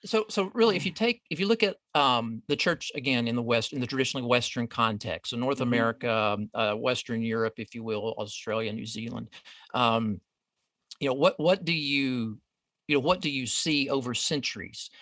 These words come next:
Speaker 1: Uh, what you see that for the most part, the church, the church's primary imagination right now is what I would refer to as a pastoral imagination. And that's
Speaker 2: Mm.
Speaker 1: a great thing. That's very important. That's, that's healthy and biblical where the church is well established.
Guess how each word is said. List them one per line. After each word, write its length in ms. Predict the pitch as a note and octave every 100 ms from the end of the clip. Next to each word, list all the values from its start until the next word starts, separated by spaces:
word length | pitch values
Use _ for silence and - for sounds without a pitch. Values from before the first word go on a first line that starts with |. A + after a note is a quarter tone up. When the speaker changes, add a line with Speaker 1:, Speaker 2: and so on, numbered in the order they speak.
| - - _ -
Speaker 1:
Uh, 200 | C#3 C3+
what 180 | D#3+ D#3+
you 140 | E3+ F3
see 340 | - G#3+ G#3
that 160 | E3+ -
for 100 | D3
the 60 |
most 400 | D3 D#3 F#3 -
part, 460 | - G2+ - - - _ -
the 100 | B2+
church, 580 | - - E3 D3 - - _ -
the 100 | C3+
church's 420 | - G3 F3 -
primary 400 | - D#3+ D3+ C#3
imagination 760 | C3 C3 A#2+ A#2+ A#2+ A#2 A#2
right 220 | A2 G#2+ -
now 200 | G#2+ G#2
is 200 | A2 -
what 120 | C#3+
I 100 | B2+
would 180 | C#3 C3+
refer 280 | B2 - A#2
to 140 | - A#2
as 100 | G#2+
a 40 |
pastoral 880 | - - B2+ - - C3+ B2+ A2+ A2+
imagination. 800 | G#2+ G#2+ A#2 G2+ G2+ - - - _ _ _ -
And 100 | E3
that's 160 | G#3 B3
Speaker 2:
Mm. 40 |
Speaker 1:
a 40 | F#3+
great 340 | A3+ G3 -
thing. 240 | G#3 C3+
That's 160 | A#2+ B2
very 240 | G#3 G3
important. 540 | F#3+ - - B3 A3+ -
That's, 200 | C3+ C3
that's 240 | - C#3 - B2+ _
healthy 320 | C3 E3 E3 E3
and 140 | D3
biblical 460 | G#3+ F#3+ - C3+ B2
where 160 | D3
the 100 | C3+
church 320 | - D3+ C#3
is 80 | A#2
well 280 | B2 C3 A#2
established. 800 | G#2+ - C3 A#2 - - - -